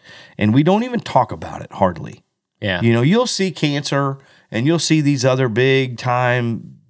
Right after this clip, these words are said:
Speaker 1: things.
Speaker 2: Sure.
Speaker 1: But hardly ever do you see mental health issue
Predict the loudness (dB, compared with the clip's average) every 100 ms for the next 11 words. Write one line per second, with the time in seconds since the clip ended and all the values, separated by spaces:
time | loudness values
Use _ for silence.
0 | _ 0 2 2 -2 -6 -8 -8 -6 -6
1 | -8 -20 _ _ _ _ _ _ -6 -4
2 | -4 -8 -2 2 4 4 4 4 0 0
3 | 0 0 0 0 0 2 2 0 0 0
4 | -2 -10 -6 -4 -4 -6